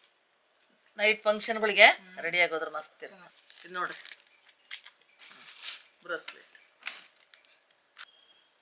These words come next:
Speaker 1: ಇವ್ರು ಮಾಡ್ತಾರಲ್ಲ, ಇಷ್ಟು ಶ್ರದ್ಧೆ ವಹಿಸಿ,
Speaker 2: ಹೌದೌದು. ಆ
Speaker 1: ಇದಕ್ಕೆ
Speaker 2: ಕೆಲ್ಸಕ್ಕೆ.
Speaker 1: ಬೆಲೆ ಕೊಡ್ರಮ್ಮ,
Speaker 2: ಹ್ಮ್.
Speaker 1: ಇದಕ್ಕೆ ಬೆಲೆ ಕೊಡ್ರಿ.
Speaker 2: ಪೀಕಾಕ್ ಗ್ರೀನ್.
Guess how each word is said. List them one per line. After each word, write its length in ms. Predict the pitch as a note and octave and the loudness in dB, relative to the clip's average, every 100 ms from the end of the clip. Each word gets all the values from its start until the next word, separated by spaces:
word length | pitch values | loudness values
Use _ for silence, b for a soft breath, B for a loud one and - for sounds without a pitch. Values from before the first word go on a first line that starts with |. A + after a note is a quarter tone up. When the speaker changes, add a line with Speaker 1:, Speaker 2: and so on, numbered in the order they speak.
| _ _ _ _ _ | _ _ _ _ _
Speaker 1:
ಇವ್ರು 280 | A#3+ A#3 G#3+ | 0 2 4
ಮಾಡ್ತಾರಲ್ಲ, 600 | G3+ F#3+ - - G#3+ F#3+ | 8 10 10 8 4 6
ಇಷ್ಟು 440 | F#3 F3+ - G3+ - | 4 2 -6 -6 -2
ಶ್ರದ್ಧೆ 340 | E3+ E3 G3 | 0 2 0
ವಹಿಸಿ, 360 | F#3 E3+ - A3 | 0 -2 -2 -4
Speaker 2:
ಹೌದೌದು. 640 | F#3 F3 D#3+ D#3+ - - | -4 -10 -14 -20 -20 -20
ಆ 120 | F#3+ G3 | -14 -4
Speaker 1:
ಇದಕ್ಕೆ 180 | B3+ | 2
Speaker 2:
ಕೆಲ್ಸಕ್ಕೆ. 260 | C#4 C#4 A#3+ | 2 6 6
Speaker 1:
ಬೆಲೆ 240 | G#3 G3 | 8 8
ಕೊಡ್ರಮ್ಮ, 420 | G3 F#3+ F3 E3 D#3 | 6 4 0 0 0
Speaker 2:
ಹ್ಮ್. 220 | D#3 G#3 | -6 -12
Speaker 1:
ಇದಕ್ಕೆ 220 | G#3 G3+ | -14 -8
ಬೆಲೆ 180 | E3 D3+ | -6 -6
ಕೊಡ್ರಿ. 280 | - G#3 G3+ | -10 -20 -20
Speaker 2:
ಪೀಕಾಕ್ 260 | G3+ G3 | -20 -20
ಗ್ರೀನ್. 260 | F#3 F3 | -20 -20